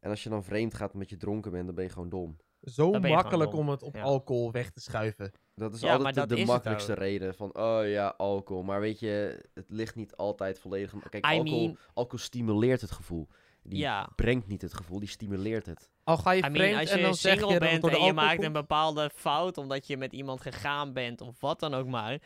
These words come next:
Speaker 3: dan kan ik enigszins best begrijpen dat je zit van, "Ah, weet je, dat was de alcohol, maakte mijn tolerantie wat hoger en ik had gewoon er zin in," weet je wel. Maar vreemd gaan vind ik zo'n,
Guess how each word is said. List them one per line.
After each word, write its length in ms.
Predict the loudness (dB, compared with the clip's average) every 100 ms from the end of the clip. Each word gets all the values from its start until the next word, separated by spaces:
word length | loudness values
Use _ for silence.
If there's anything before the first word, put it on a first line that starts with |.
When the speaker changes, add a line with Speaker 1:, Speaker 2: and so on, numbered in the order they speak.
| -16 -6
Speaker 3:
dan 140 | -4
kan 180 | 0 0
ik 80 | 0
enigszins 400 | -2 -4 -6 -6
best 200 | -4 -4
begrijpen 380 | -2 -2 -2 -4
dat 140 | -4
je 60 | -4
zit 260 | -6 -4
van, 300 | -2 -2 -2 -10 _ _ -2
"Ah, 380 | 2 4 4 2
weet 220 | -2 -4
je, 220 | -4 -6 _ _ _
dat 200 | -6 -4
was 180 | -2 -2
de 80 | 0
alcohol, 640 | 2 0 0 0 2 0 -2
maakte 360 | -2 -2 -2
mijn 120 | -8
tolerantie 600 | -4 -2 -2 -2 -4 -6
wat 120 | -8 -4
hoger 520 | -4 -4 -4 -6 -4
en 480 | -4 -4 -4 -4 -4
ik 100 | -6
had 160 | -8
gewoon 200 | -6 -6
er 80 | -6
zin 200 | -6 -4
in," 240 | -4 -6 -6
weet 180 | -6
je 60 | -4
wel. 220 | -2 -4 -10 _
Maar 140 | -12 -12
vreemd 380 | -8 -6 -6 -6
gaan 260 | -4 -4 -4
vind 140 | -6
ik 100 | -6
zo'n, 500 | -2 0 0 -2 -8